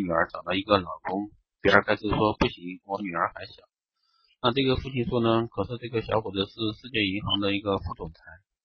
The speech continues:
那比尔盖茨说：“啊，这样可以的。”那最后呢，这个父亲找到了世界银行的一个总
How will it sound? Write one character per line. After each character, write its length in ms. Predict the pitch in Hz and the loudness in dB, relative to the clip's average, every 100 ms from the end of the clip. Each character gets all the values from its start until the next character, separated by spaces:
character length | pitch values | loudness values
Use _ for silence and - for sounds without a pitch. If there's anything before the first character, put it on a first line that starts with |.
| _ _ - | _ _ 2
那 160 | 107 | 4
比 160 | 98 104 | 6 4
尔 140 | 101 | 4
盖 80 | 98 | 2
茨 160 | 98 98 | 0 0
说 260 | 107 104 104 - - - - _ - | 2 2 0 -16 -16 -16 -16 _ 0
：“啊， 160 | 92 | 0
这 160 | 87 120 | 2 2
样 260 | 113 95 - | 4 2 -4
可 140 | - 90 | 0 4
以 100 | 101 | 4
的。” 80 | 90 _ _ _ _ _ _ _ _ _ - | 2 _ _ _ _ _ _ _ _ _ 0
那 60 | |
最 200 | 127 147 | 6 8
后 120 | 143 135 | 8 8
呢， 140 | 120 | 6
这 100 | 123 | 6
个 120 | 120 | 4
父 160 | 113 120 | 4 2
亲 200 | - 117 | 0 -2
找 160 | - | 4
到 80 | 104 | 6
了 160 | 101 95 | 6 2
世 140 | - | -4
界 100 | - | -2
银 220 | 101 92 | 0 0
行 100 | 92 | -2
的 80 | 92 | -4
一 20 | |
个 80 | 95 | -4
总 140 | 92 | -6